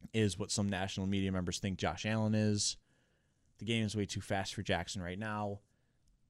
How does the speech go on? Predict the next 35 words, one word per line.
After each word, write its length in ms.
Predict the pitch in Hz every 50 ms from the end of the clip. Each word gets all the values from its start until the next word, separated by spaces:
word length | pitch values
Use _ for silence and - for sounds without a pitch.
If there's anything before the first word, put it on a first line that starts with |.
| _ _ -
And 480 | 110 107 101 98 95 95 95 98 95 -
a 60 | 101
lot 240 | 101 104 107 110 113
of 80 | 113 107
the 60 | 107
cries 360 | - - 110 101 101 104 -
for 120 | - 107
him 260 | 95 98 104 101 101 92
to 100 | - -
go 200 | - 101 98 90
back 260 | 104 95 95 95 -
to 100 | - 104
school 520 | - - - - 107 104 98 95 95 95 92
and 100 | 90 85
stay 220 | - - 101 98
in 100 | 95 92
school 540 | 90 - - 101 92 90 87 87 87 87 - - - 104
have 240 | 104 87 87 -
kind 200 | - - 101 104
of 80 | 101 87
almost 280 | 95 95 95 95 92 -
been 120 | 98 87
validated. 560 | 78 78 73 76 76 - 67 67 - 60 - - _ _ _ _ _ _ _ _ _ _ _ _ _ _ _ _ _ _ _ _ _ _ _ _ _ _ _ _ _ _ _ _ _ _ _ _ _ _ _ _ _ _ _ _ _ _ _ _ _ _ _ _ _ _ _ _ _ _ _ _ _ _ _ _ _ -
We're 160 | 131 120 135
gonna 140 | 135 131 123
see 140 | - - 139
a 40 | 131
lot 240 | 127 120 117 120
of 80 | 120 101
Jackson 400 | - 113 104 95 - - 104 95
in 80 | 90 87
this 160 | 85 82 -
game. 220 | - - - 139 _ _ _ _ _ _ _ _ _ _ _ _ _ _ _ _ _ _ _ _ _ _ _ _ _ _ _ _ _ _ _ _ _ _ _ _ _ _ _ _ _ _ _ _ -
What 160 | 117 123 117
happens? 580 | 117 104 95 - - - - - - - -